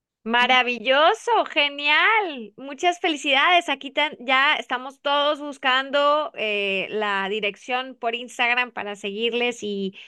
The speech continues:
y, pues, estar muy pendiente de las actividades. Ya se nos está acabando el tiempo. <laughs> Eh, la invitación siempre va a estar abierta a este su segmento. Sumémonos. Eh, no sé si doña Altagracia quería decir algo. La vi que quería decir algo antes de que,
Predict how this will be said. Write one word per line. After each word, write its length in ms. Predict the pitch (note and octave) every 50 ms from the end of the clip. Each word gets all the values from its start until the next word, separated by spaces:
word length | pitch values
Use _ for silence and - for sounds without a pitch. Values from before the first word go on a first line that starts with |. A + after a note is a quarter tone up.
| - - - - _ _ -
y, 120 | - A3
pues, 200 | G3 G#3+ G#3+ G3+
estar 240 | G3+ G3 - A3 A3
muy 140 | A#3 A#3+ A#3
pendiente 440 | A#3 A3+ A3 G#3+ G#3+ G#3+ G3+ G#3 A3
de 60 | G#3+
las 240 | G#3 G3+ G3 G3+ G#3
actividades. 800 | F#3+ - _ - F#3 F3+ F3+ F#3 F#3 F#3+ F#3+ F#3+ G3 G#3+ G#3 G3+
Ya 260 | G#3+ C#4+ D4 E4 F4+
se 120 | F4+ G4
nos 180 | F#4+ F#4+ D#4 E4
está 240 | E4 - - D#4+ D#4+
acabando 560 | D#4+ - D#4 D4+ D#4 D#4+ D#4+ D#4+ D#4 D#4 D4
el 160 | D4 D4 D4
tiempo. 600 | - D#4 E4 F4 F#4 F#4 F4+ - D4 D4 F4 G#4 -
<laughs> 60 | - - - - - - _ _ _ -
Eh, 760 | - - - - - - - - - - - C#4 A#3 - -
la 280 | - A3 A#3 A#3 A3+ A3
invitación 520 | A#3 A#3 A#3+ - A#3+ A#3 A#3 C4+ C4+ C4+
siempre 320 | C4 D4 C#4 C4 C#4 C#4 C4+
va 60 | C4
a 40 | C4
estar 200 | C4 - C4 B3+
abierta 560 | B3+ A#3+ B3+ B3+ B3+ C4 B3 - A#3+ A3+ - - - - - - _ _ -
a 160 | G#3+ B3 B3+
este 260 | C4 C4 C4 B3+ C4+
su 140 | - B3+ A#3
segmento. 420 | - B3+ B3 A#3 B3+ B3+ A#3 B3+
Sumémonos. 540 | B3 C4 C4 C#4+ D#4 E4 E4 E4 E4 D#4+ -
Eh, 420 | - - C#4 C#4 C4+ C4+ C#4 C4+ C4+ _ _ _ _ _ _ _ _ -
no 160 | C#4 D4+ D4+
sé 180 | - F4 E4+
si 140 | - F4 E4+
doña 180 | D#4+ D#4 D4+ D4
Altagracia 540 | D4 C4 C#4+ C#4 C#4 C#4+ C#4+ C#4 D#4 C#4+ C#4+
quería 260 | D4 C4+ C4+ C4+ C4+
decir 300 | C4 B3+ C4 C4+ B3 C4+
algo. 260 | C#4 C#4 C4+ C4 B3+
La 160 | B3 A#3+ B3
vi 140 | A#3+ B3 A#3
que 180 | - C4 C4 C4
quería 540 | - B3 A3+ A#3 A#3+ B3 B3 B3 B3 A#3
decir 420 | G3 G3 A#3+ A#3 A#3 - B3+ B3 A#3+
algo 420 | A#3 A#3 A3 A3 A#3 A#3 A3 -
antes 360 | A3+ A#3 A3 - A#3 A#3 G#3
de 160 | G#3 A3+ A3 G#3+
que, 420 | - A3+ A3 A3+ A3+ - -